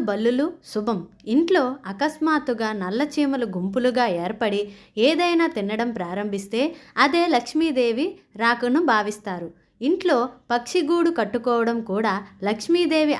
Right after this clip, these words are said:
ఆగమనానికి సూచనగా, శుభ సూచకంగా భావిస్తారు. ఇంట్లో ఒకే చోట మూడు బల్లులు కనిపించడం కూడా లక్ష్మీదేవి రాకకు సంకేతమని నమ్ముతారు. ఇది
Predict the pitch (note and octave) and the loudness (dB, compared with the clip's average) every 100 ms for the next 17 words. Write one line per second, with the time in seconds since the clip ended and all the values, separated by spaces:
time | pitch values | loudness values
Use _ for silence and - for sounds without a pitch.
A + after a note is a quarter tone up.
0 | F#3 G#3+ B3 B3+ A#3 A3 A3 A#3 A3+ G3 | 0 0 0 0 0 -2 -2 -4 -4 -4
1 | A3+ B3+ G#3 G3 C#4 - _ - E4 F#4+ | -2 -2 -2 -2 -4 -8 _ 0 2 2
2 | F#4 A#3+ A#3 A#3 G#3 G#3 D#4+ E4 A#3+ G#3 | 2 2 0 -4 -2 0 2 4 2 0
3 | - F#3 F3 F3 - _ - E4 F#4+ G4+ | -6 -8 -8 -10 -16 _ 0 0 4 4
4 | F4+ A#3 A3+ E4 E4+ C#4+ A3+ G#3+ C4+ - | 4 0 0 -4 -2 -4 -2 -4 -8 -12
5 | - G#3 E4+ F4 A#3+ A3 C4+ C#4 A3 G3+ | -8 0 2 2 2 2 2 0 -4 -4
6 | B3+ B3 C4 A#3+ A#3+ A#3 A#3+ F4 E4+ - | -2 -2 -2 -2 -2 -2 0 0 -2 -8
7 | - G3+ A#3+ - F#4+ F#4+ D#4+ D4 C4+ G3+ | -6 -2 -2 0 2 4 4 2 2 0
8 | G3+ A3+ B3+ A#3+ F#3+ G3+ C4+ C4 A3 G3+ | 0 -2 -4 -4 -4 -2 0 0 -2 0
9 | D#4 G4 C4+ A#3 G#3+ F3+ E3+ - - D#4 | 2 4 2 2 0 -2 -4 -4 2 4